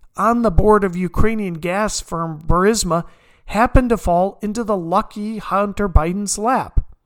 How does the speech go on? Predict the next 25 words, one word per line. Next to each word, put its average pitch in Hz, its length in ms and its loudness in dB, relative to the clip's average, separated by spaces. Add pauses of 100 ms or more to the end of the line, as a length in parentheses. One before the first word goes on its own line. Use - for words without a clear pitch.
(320)
In 196 160 0
twenty 190 300 10
thirteen, 202 580 -2 (400)
Joe 285 240 0
even 247 300 -2
took 233 220 -2
Hunter 233 500 0
on 196 160 -6
Air 220 200 -4
Force 226 320 -2
Two 226 200 -4
to 208 100 -4
China, 226 520 -6 (380)
where 190 220 4
son 240 340 2
introduced 208 600 -4
dad 202 260 2
to 180 100 -2
a 160 40 -4
Chinese 247 560 -4
businessman 175 840 -6 (440)
and, 185 400 0 (480)
twelve 185 420 6
days 226 320 2
later, 208 400 0